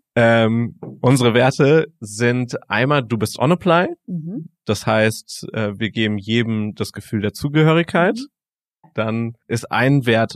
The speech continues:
Speaker 1: mach einfach.
Speaker 2: Mhm.
Speaker 1: Das heißt, man soll Dinge einfach angehen
Speaker 2: Mhm.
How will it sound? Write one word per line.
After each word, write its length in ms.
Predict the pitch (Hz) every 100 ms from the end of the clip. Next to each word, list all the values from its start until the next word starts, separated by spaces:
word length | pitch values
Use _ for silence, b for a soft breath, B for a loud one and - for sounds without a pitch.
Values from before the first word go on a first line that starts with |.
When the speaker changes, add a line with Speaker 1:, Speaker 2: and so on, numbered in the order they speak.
| -
Speaker 1:
mach 300 | 101 104 -
einfach. 640 | - 151 160 170 220 - _
Speaker 2:
Mhm. 280 | 185 156 165
Speaker 1:
Das 200 | 170 269
heißt, 340 | 117 123 139 113
man 180 | 104
soll 360 | 101 104 101 98 - _ _ _
Dinge 400 | - 110 107 -
einfach 220 | 92 -
angehen 440 | - 101 120 175 302
Speaker 2:
Mhm. 320 | - 185 220